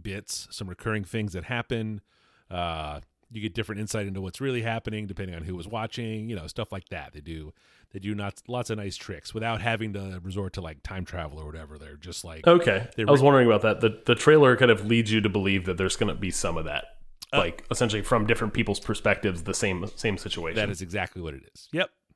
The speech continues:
Speaker 1: Yep.
Speaker 2: Yep.
Speaker 1: And, and it's all for, the framing device for those stories is the detective taking them into a room. "All right, tell me what happened. We know it was you." "Wasn't me. It was," and then, and then when Anik fell down, it was,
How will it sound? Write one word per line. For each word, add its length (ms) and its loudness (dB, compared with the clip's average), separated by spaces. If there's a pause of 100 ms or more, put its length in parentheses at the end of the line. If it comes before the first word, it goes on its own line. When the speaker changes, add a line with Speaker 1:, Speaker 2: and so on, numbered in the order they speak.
(100)
Speaker 1:
Yep. 140 0
Speaker 2:
Yep. 220 2
Speaker 1:
And, 120 0
and 300 -2
it's 160 -2
all 220 2
for, 260 -14
the 120 -8
framing 320 -2
device 320 -6
for 120 -6
those 220 -2
stories 640 -4
is 500 -10 (440)
the 80 -8
detective 460 -4
taking 260 -4
them 120 -4
into 160 -4
a 60 -4
room. 360 -6
"All 80 -8
right, 160 -6
tell 120 -10
me 100 -8
what 120 -10
happened. 300 -12
We 60 -12
know 140 -4
it 60 -8
was 140 -14
you." 260 -14 (400)
"Wasn't 220 0
me. 160 0
It 40 -2
was," 240 -4
and 140 -8
then, 260 -6 (260)
and 120 -10
then 180 -2
when 200 0
Anik 460 -4
fell 220 -6
down, 420 -4
it 80 -6
was, 300 -6